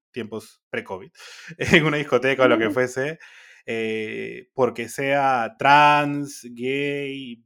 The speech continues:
Speaker 1: bi, en fin, o sea, en mi humilde opinión, cada uno puede hacer en general,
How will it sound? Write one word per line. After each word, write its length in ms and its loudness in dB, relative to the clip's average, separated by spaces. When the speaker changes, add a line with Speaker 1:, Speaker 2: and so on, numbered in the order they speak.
Speaker 1:
bi, 640 -10
en 240 -16
fin, 560 0
o 100 -14
sea, 520 -6
en 180 -2
mi 80 0
humilde 260 2
opinión, 400 -2
cada 260 2
uno 400 -2
puede 180 -4
hacer 560 -4
en 140 0
general, 680 0